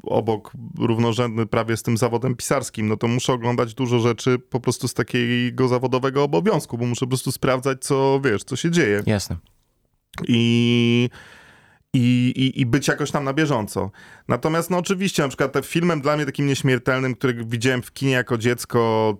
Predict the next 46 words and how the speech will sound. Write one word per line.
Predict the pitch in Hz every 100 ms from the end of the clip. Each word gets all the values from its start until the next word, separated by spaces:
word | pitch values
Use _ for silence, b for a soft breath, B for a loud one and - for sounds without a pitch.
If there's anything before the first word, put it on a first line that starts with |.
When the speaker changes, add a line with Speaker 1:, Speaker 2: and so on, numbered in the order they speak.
| _ -
Speaker 1:
i, | 110 107 107 107
i | 104
kompletnie | - 113 127 120 117 110
mnie | 110 110
wtedy | - 117 113 107
poskładał | 113 - 123 117 110
i | 110
do | 117
dziś, | 113 123 - - -
mm, | 104 - - 50 50 -
uważam, | 117 113 110 110 104
że | 110 107 107 104 101
w-, | 107 - - - 110 107
wzbudzi | 113 113 131 123
we | 120 117
mnie | 113
wiele | 120
różnych | 120 123 113
emocji, | 113 110 -
to |
na | 107
przykład | - 113 -
Forrest | 120 110 92
Gump. | 113 104 98 - B B
Speaker 2:
Mhm. | 104 120 B B B B B B _ _
Speaker 1:
To | 120
jest | 107 98 - - -
film | 117 110
mojego | 110 107 107
dzieciństwa | 104 - 120 107 - 110 107
i, | 104 98
kurde, | - 107 107 101
widziałem | 107 110 104
go | 104
w | 101
życiu | 101 110
jakieś, | 95 107 -
nie | 104
wiem, | 101 95
sto | 92 - 127 110
razy | 113 113 113
i | 107
zawsze | 110 117
na | 110
nim | 107 104 104 101
ryczę. | 104 - 98